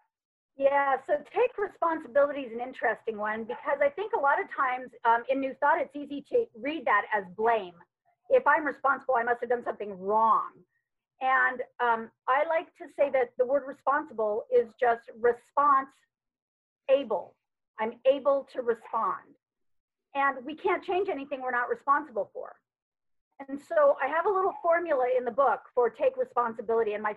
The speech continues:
formula is E plus R equals O. And so the listeners might have heard it. It's been around for a while, E plus R equals O. Lots of people have used it, but that stands for event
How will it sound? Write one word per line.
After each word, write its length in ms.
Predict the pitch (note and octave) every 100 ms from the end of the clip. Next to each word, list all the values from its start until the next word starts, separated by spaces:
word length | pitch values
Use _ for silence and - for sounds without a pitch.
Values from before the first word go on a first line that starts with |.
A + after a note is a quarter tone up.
| -
formula 560 | D#4 E4 C4 A3 A3 G#3+ _ -
is 160 | C4 - _
E 220 | C#4+ E4 F4+ -
plus 160 | C4+ B3+
R 300 | B3 A#3+ B3 A#3+
equals 320 | A3+ A3+ G3+
O. 160 | G#3+ E3+ - _ _ _ _ _ _ B3+
And 240 | C4 C4 -
so 80 | C#4+
the 80 |
listeners 360 | D#4 G4 - D#4
might 200 | C#4 C#4
have 100 | C#4+
heard 240 | B3 B3
it. 80 | B3+
It's 160 | B3 -
been 140 | D4+
around 320 | C4+ A3 A3 A3
for 100 | A3+
a 60 |
while, 300 | G3+ G3 G3+ A3+
E 80 | B3+
plus 240 | - C4 A#3
R 180 | A3+ A3
equals 320 | A3+ A3+ G#3
O. 380 | G3+ F#3+ F#3+ G3+
Lots 220 | A3 A3+
of 80 | A3+
people 240 | A#3+ -
have 180 | G#3+ F#3
used 220 | A3+ G3+
it, 160 | F#3+ F#3
but 120 | A#3 A#3+
that 160 | A#3+ A#3+ _
stands 400 | D4+ D#4 D#4+ D#4 -
for 400 | A#3+ A3 G3+ - _ _ -
event 460 | C4 G#3+ D4+ F#4